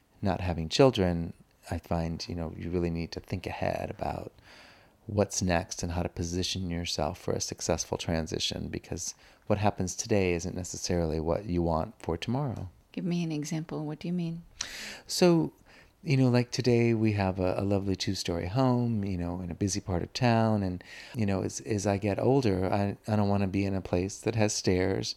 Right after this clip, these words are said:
Speaker 1: Um, you know, I wanna be in a place that has some grounds to walk on. And, and so I think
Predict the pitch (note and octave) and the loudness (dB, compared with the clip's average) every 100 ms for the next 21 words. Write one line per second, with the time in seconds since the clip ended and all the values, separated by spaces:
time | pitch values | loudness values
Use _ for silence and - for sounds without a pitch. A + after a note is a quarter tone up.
0 | - - - - F#2+ F2+ F2+ - G2+ F#2 | -12 -20 -20 -8 -4 -4 -4 -6 -6 -4
1 | F#2 F#2 F#2 F#2+ F2+ E2+ F#2+ F2+ - F2+ | -4 -6 -4 -4 -6 -4 -4 -4 -6 -6
2 | F2+ - A2 A2 G#2 F#2 F#2+ G2+ - A#2 | -6 -4 -4 0 0 2 0 -4 -4 -4
3 | G#2 G2 F#2+ G2+ F#2 G2 G2+ F#2 F2+ - | 0 0 0 -2 -2 -4 -4 -6 -6 -12
4 | - - - F2 - G2+ G2 - A2+ A2 | -20 -20 -14 -8 -2 -2 -2 0 0 -2